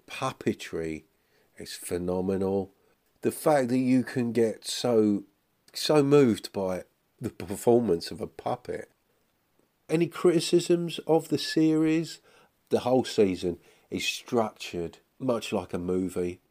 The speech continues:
and because of that, I feel certainly in the second half there does seem to be a bit of padding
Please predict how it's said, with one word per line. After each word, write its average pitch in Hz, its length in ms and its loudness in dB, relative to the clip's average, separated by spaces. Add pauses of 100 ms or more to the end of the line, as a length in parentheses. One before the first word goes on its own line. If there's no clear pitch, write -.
and 95 240 -12
because 120 560 -6
of 117 140 -2
that, 117 260 0
I 104 80 -6
feel 117 460 0
certainly 113 480 2
in 98 100 -2
the 95 80 -6
second 110 640 -4
half 104 460 0 (480)
there 98 100 -10
does 101 320 -4
seem 95 300 -2
to - 120 -8
be 87 380 -2 (240)
a - 80 -10
bit - 240 0
of - 200 -14
padding 113 680 -2